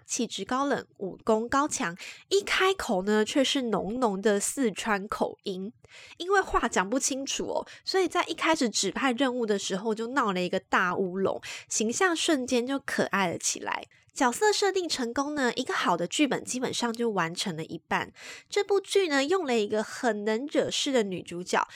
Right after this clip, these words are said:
和许多性格上存在反差萌的角色不断的碰撞，自然而然呢，就能够出现很多有趣的情节。其实剧本就是这个样子的，你把角色设定好，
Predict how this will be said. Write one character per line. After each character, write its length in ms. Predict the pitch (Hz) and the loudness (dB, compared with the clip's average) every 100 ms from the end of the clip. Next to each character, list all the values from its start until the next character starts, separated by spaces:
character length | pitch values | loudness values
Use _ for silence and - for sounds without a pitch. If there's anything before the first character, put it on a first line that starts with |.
| - - | -20 -6
和 240 | 392 339 | -2 -2
许 300 | - - 190 | -2 -2 -2
多 260 | - 262 277 | 4 4 4
性 320 | - 359 254 | 2 -2 -2
格 160 | 202 185 | 0 0
上 260 | 269 240 | 0 -2
存 260 | 214 220 170 | -2 -4 -4
在 240 | - 277 | -2 -2
反 220 | 247 - - | -2 -6 -6
差 220 | 233 247 | -4 0
萌 180 | 240 175 | 0 -2
的 120 | 180 | -4
角 200 | - 190 - | -2 -2 -2
色 260 | - 196 - - - | 2 2 2 -18 -6
不 160 | 190 196 | -4 0
断 240 | 349 294 | 2 2
的 100 | 190 | -2
碰 320 | - 240 190 | 0 0 0
撞， 340 | - 226 180 - _ | -2 0 0 -2 _
自 160 | - 392 | -2 2
然 160 | 254 202 | 4 4
而 180 | 214 | 2
然 200 | 208 208 | 4 2
呢， 160 | 202 208 | 2 0
就 140 | 240 | 0
能 160 | 254 196 | -2 2
够 160 | 233 214 | 4 4
出 180 | - | 2
现 160 | 240 277 | -2 0
很 160 | 196 - | -2 -4
多 180 | 196 208 | 0 2
有 180 | 196 - | 2 0
趣 180 | - 190 | -2 0
的 100 | 185 | 0
情 300 | - 180 170 | -2 -6 -4
节。 280 | - - - - - | -2 -2 -4 -14 -8
其 100 | - | 0
实 100 | 320 | 0
剧 200 | 359 370 | 2 2
本 120 | 208 | 0
就 140 | 165 190 | -4 -4
是 100 | 208 | -2
这 140 | 208 | 0
个 80 | 165 | 2
样 240 | 180 151 | 2 0
子 140 | - - | -4 -8
的， 200 | - - - - | -8 -8 -12 -4
你 80 | 311 | 4
把 120 | 415 | 4
角 220 | - 165 | 4 -2
色 220 | - 254 | 2 2
设 200 | - 240 | 4 2
定 240 | 214 208 190 | 4 0 0
好， 320 | - - | 0 0